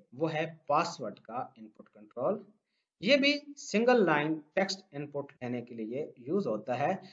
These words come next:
लेकिन ये तमाम characters को mask कर देता है। जो जो user characters को enter करता है, ये characters को mask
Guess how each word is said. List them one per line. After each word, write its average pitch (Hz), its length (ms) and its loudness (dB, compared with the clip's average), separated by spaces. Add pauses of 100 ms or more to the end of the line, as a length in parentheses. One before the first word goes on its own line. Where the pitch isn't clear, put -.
(200)
लेकिन 214 380 2 (260)
ये 185 80 4 (200)
तमाम 196 440 4
characters 131 460 0
को 131 180 2 (540)
mask 185 400 2
कर 127 180 2
देता 113 340 -2
है। 170 200 0
जो 240 260 2
जो 247 180 2
user 190 340 2
characters 165 440 0
को 151 380 -2
enter 196 280 0
करता 143 380 2
है, 151 240 4 (560)
ये 190 100 4
characters 156 440 4
को 160 260 6
mask 143 560 4